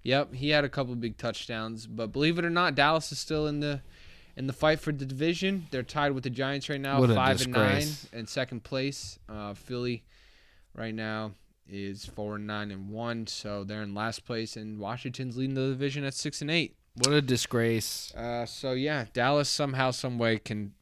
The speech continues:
Speaker 1: possibly win that division. I don't know how. Um, but anyways, that's really all we got for the Dallas game. I mean, I don't really have much more to say. So, moving on.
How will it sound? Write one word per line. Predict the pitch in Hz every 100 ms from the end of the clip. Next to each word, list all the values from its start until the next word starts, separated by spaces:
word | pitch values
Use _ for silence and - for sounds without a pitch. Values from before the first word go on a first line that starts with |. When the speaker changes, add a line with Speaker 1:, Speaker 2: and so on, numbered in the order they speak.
| -
Speaker 1:
possibly | - 110 - 107 107
win | 107 107
that | 101
division. | - 101 117 110 120 113 -
I | 101 101
don't | 107 107 - _
know | 110 98
how. | - - 123 117 110 120 - -
Um, | 98 98 98 101 - -
but | 98 101
anyways, | 135 127 104 - - _ - -
that's | 120 123 - 131
really | 139 131
all | 127
we | 123 120
got | 120 110
for | -
the | 107
Dallas | 104 110 113 110
game. | - 117 113 104
I |
mean, | 104 101 98 - - - - - - - - - - -
I | 110
don't | 107
really | 107 104 104 104 110
have | 110 101
much | 101 -
more | 107
to | 98
say. | - 101 95
So, | - 107 98
moving | 110 135 120
on. | 101 -